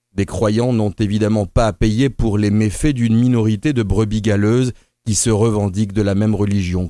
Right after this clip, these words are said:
qu'eux. C'est du bon sens. La grande problématique à laquelle la société française et notre population polynésienne est confrontée, maintenant plus que jamais, suite aux événements terribles de ces derniers jours,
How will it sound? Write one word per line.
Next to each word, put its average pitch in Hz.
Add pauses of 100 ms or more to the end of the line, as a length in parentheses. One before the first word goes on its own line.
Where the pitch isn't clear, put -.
qu'eux. 107 (440)
C'est 110
du 92
bon 104
sens. 92 (400)
La 120
grande 180
problématique 131
à 120
laquelle 113
la 101
société 110
française 107
et 101
notre 101
population 110
polynésienne 113
est 104
confrontée, 107
maintenant 107
plus 113
que 98
jamais, 117
suite -
aux 92
événements 101
terribles 107
de 95
ces 98
derniers 95
jours, 135